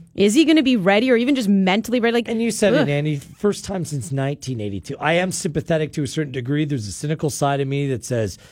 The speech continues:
Speaker 2: "This isn't the first time, the last time something like this happened." But at the same time, the country's hopes of,
Speaker 1: Mm-hmm.
Speaker 2: of, of, of having that special experience, a lot of it revolves around this player. So I,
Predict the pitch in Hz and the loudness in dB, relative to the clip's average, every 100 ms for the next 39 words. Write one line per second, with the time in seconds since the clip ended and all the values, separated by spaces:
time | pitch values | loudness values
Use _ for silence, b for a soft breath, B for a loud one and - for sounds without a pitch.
0 | b b - 101 131 98 - 147 139 - | b b -10 -6 -6 -8 -6 -4 -4 -4
1 | 139 131 90 104 127 - 131 131 120 135 | -4 -2 -2 -2 -2 -4 -4 -4 -4 -6
2 | 131 117 107 95 104 - - 135 131 135 | -4 -4 -4 -4 -4 -4 -4 -2 -2 -2
3 | 120 110 b b b - 127 110 - 139 | -4 -8 b b b -4 -4 -4 -2 -2
4 | 123 - 117 117 101 - _ - 135 - | -2 -4 -2 -4 -6 -12 _ -10 -8 -4
5 | 175 170 151 123 - - 151 147 104 - | -4 -4 -6 -6 -8 -8 -4 -4 -6 -14
6 | - - _ _ _ 196 180 165 139 151 | -20 -20 _ _ _ 0 2 0 -4 -6
7 | - 226 196 165 143 240 240 202 185 - | -4 -4 -2 -2 2 2 2 0 -2 -4
8 | - 190 180 170 151 - - 220 196 165 | -2 -2 0 -2 -2 -4 0 0 2 -2
9 | 151 - B B - 139 156 151 147 135 | -4 -8 B B -2 2 2 0 -4 -2
10 | 127 135 120 127 123 120 113 - - 123 | 0 -2 -2 -2 -2 -2 -6 -6 -2 -2
11 | 110 95 - 123 110 104 _ 127 131 | -2 -4 -4 -2 -2 -6 _ -6 -6